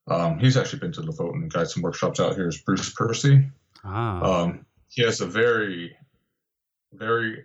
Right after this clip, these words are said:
Speaker 1: clean and, like, I'd call it ethereal style, in that it, it's quite a contrast to, like, the popular Instagram stuff you see these days of, like, over mood, over saturation, over,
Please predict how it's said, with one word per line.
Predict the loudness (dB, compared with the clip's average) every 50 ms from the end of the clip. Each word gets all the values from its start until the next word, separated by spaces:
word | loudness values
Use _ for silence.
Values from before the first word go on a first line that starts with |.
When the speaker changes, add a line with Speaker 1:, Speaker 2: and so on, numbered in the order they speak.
| _
Speaker 1:
clean | -20 -18 -14 -10 -6 -2 2 4 6 6 4
and, | 2 0 -6 -6
like, | -6 -6 -4
I'd | -4 -4 -4 -2
call | -4 -4 -2
it | -4 -8
ethereal | -8 -6 -4 -2 -2 -2 -2 -2 -4 -4 -6 -6 -8 -12 -20 -16 -10
style, | -8 -4 0 0 2 2 2 2 2 2 2 0 -2 -8 _ -20 -20 _ _ _ -20 _ _ _ _ _ _ _ _ _ _
in | 0 2 2
that | 2 2 2
it, | 2 2 0
it's | 0 -2 -4
quite | -4 -2 0 0 0
a | 0
contrast | -4 -4 -6 -6 -6 -6 -8 -8 -8 -10 -12
to, | -10
like, | -8 -8 -10 -10
the | -12 -12
popular | -8 -8 -8 -6 -8 -8 -6 -6 -4 -4 -6 -8 -10 -16 _ _ _ -10
Instagram | -10 -8 -8 -10 -8 -6 -4 -4 -4
stuff | -2 -2 -4 -4 -4
you | -6
see | -6 -4 -4 -4
these | -2 -4 -4 -6 -8 -12 _ _ -4
days | -2 0 0 0 -2
of, | -2 0
like, | 0 0 0 0 -2 -6 _ _ _
over | 0 0 0 0 0
mood, | -2 -2 -2 -2 0 0 0 0
over | 0 0 -2 -2
saturation, | -2 -2 -2 -2 -2 -2 -2 -2 -2 -2 -4 -4 -6 -4 -2
over, | 0 -2 0 0 0 0 0 2 0 0 -2 -6 -12